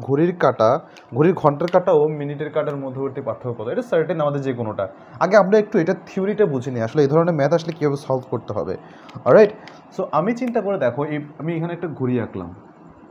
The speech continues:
ওকে? এই যে এই একটা ঘড়ি আঁকলাম, alright? So, একটা ঘড়ি যখন আঁকলাম, তো ঘড়ির আসলে দেখো তো কী কী হতে পারে?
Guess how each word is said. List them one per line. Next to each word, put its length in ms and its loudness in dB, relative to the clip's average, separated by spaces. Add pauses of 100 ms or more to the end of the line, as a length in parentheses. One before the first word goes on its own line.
(1000)
ওকে? 220 -4 (300)
এই 80 -4
যে 100 -4
এই 100 -2
একটা 200 -6
ঘড়ি 320 -2
আঁকলাম, 260 -8
alright? 260 -4 (560)
So, 80 -14
একটা 180 0
ঘড়ি 280 0
যখন 260 -2
আঁকলাম, 340 -4
তো 80 -6
ঘড়ির 420 -2
আসলে 220 -4
দেখো 220 -4
তো 120 -6
কী 140 -12
কী 140 -8
হতে 220 -4
পারে? 280 -4